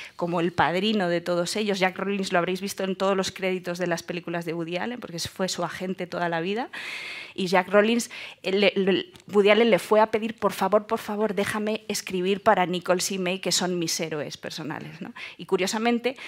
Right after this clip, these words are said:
Nicole C. May, que son mucho más desconocidos para, para nuestra, so-, digamos, generación,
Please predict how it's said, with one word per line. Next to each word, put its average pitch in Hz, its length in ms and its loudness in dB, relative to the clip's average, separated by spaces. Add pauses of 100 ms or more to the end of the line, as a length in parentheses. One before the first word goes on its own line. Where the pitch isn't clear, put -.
(180)
Nicole 190 200 4
C. 202 120 0
May, 220 120 2
que 170 120 -4
son 190 240 -2
mucho 190 260 -2
más 190 160 0
desconocidos 185 760 -2
para, 165 440 -4
para 160 200 -2
nuestra, 165 560 0
so-, - 280 -4
digamos, 170 440 -2
generación, 196 720 -2